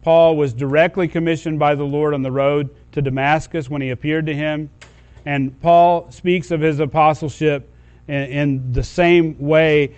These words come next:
as the other, in the same vein as the other apostles. If in First Corinthians fifteen, he says this,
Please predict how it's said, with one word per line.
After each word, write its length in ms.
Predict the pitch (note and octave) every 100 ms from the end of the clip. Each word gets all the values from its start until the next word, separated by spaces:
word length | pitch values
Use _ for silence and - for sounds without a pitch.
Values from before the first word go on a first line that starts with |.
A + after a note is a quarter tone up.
| -
as 220 | C#3+ C#3
the 160 | C#3 C#3+
other, 300 | D#3 D3+ C#3
in 100 | C#3
the 60 |
same 340 | B2 D#3+ D#3+ D#3
vein 300 | D3 C#3+ C3+
as 120 | B2
the 160 | B2+ B2+
other 300 | C3 B2+ B2
apostles. 800 | A#2 C3 B2 A2+ A#2 G2+ - - - _ - - - - - - - - - - - - -
If 160 | A#2
in 160 | C3 B2+
First 280 | D#3 D3+ -
Corinthians 420 | D#3+ D3 D3 A#2+
fifteen, 640 | D3+ C#3 - D3 C#3 B2 G#2+ - _ _ _ - - - - -
he 120 | - C3+
says 360 | - C#3+ C3
this, 600 | B2+ C#3 A#2+ G#2+ - -